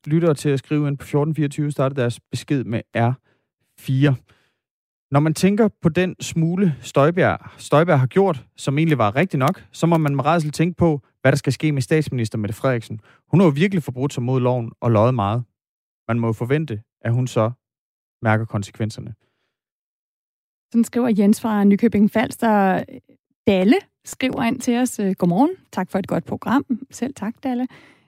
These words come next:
Speaker 2: Øhm, så skriver Dalle, "Det er da fuldstændig rablende, vanvittigt, hyklerisk og meget dobbeltmoralsk af alle dem,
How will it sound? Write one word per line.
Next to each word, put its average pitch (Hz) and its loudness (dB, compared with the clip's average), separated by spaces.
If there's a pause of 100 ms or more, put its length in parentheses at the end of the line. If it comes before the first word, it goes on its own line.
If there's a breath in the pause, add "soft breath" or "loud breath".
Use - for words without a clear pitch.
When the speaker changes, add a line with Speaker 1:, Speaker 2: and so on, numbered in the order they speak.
(160)
Speaker 2:
Øhm, 196 2
så - -8
skriver 285 -2
Dalle, 254 2 (100)
"Det 262 2
er 262 0
da 269 0
fuldstændig 269 0
rablende, 214 4
vanvittigt, 214 4
hyklerisk 233 2
og 214 0
meget 190 2 (120)
dobbeltmoralsk 254 2
af 202 -2 (100)
alle 220 2 (100)
dem, 208 6